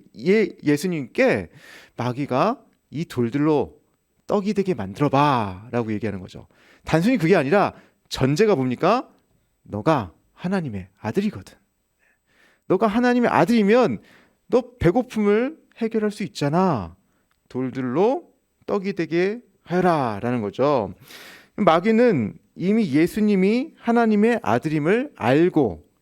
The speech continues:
지금 건들고 있는 것입니다. 의심하는 말로 예수님이 흥분하도록, "내가 하나님의 아들 맞거든." 그러면서 흥분하도록 하는 거죠. 그런데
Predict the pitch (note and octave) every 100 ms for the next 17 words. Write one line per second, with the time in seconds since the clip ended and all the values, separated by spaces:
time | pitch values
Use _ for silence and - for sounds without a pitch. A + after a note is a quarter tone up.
0 | _ - B2 C#3+ G#3 D#4+ _ - A#2 B2
1 | G3+ C4 A#3 C#3+ B2+ G#2 G2+ G2 G#2 A2
2 | G#2+ _ _ _ - - - _ B2 F3+
3 | - A3+ A3+ G#3+ G3 D#3 G3 F3 F#2 -
4 | _ - C#3 D#3+ F3 E3+ G#3 - C#4 C4
5 | B3+ G3 D3 G2+ F2 _ _ _ _ _
6 | _ _ _ A#2 B2 D#3 F3 F#3 E3 E3+
7 | A2+ - F3 F3+ A3+ B3 - _ _ _
8 | _ _ _ _ _ _ G#3 A#3 G#3 F#3+
9 | - D4 C#4+ A3+ F3 D#3+ F3 E3 A#2 C#3+
10 | F#3+ G#2+ - _ - - - - _ -
11 | A#3+ A3+ G#3 A#3+